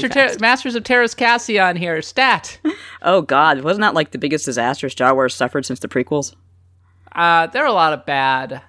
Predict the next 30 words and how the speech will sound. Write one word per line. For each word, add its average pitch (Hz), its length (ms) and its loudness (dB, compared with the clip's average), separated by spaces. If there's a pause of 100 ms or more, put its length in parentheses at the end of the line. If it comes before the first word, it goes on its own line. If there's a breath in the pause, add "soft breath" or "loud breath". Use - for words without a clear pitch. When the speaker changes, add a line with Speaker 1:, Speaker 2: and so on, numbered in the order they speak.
(200)
Speaker 2:
Star 131 320 0
Wars 131 300 -2
games, 139 640 -2 (120)
for 151 160 -2
the 143 80 -2
most 139 320 -6
part. 139 320 0
Just - 220 -12
check 220 180 0
out 165 140 2
Yoda 143 280 -4
Stories 131 460 -6
sometime. 143 680 -4
<laughs> - 80 -16
Speaker 1:
No, 135 240 2
it's 127 100 -6
okay. 123 240 -10 (200)
Speaker 2:
And 180 140 -6
Jedi 208 280 -2
Power 165 260 2
Battles 151 340 -6
was 160 140 -16
real 175 240 -6
bad 202 300 -6
as 190 120 -14
well. 214 540 -6 (100)
But, 185 340 4 (720 soft breath)
uh, 175 340 4 (140)
I, 180 140 -6 (120)
that, 208 400 2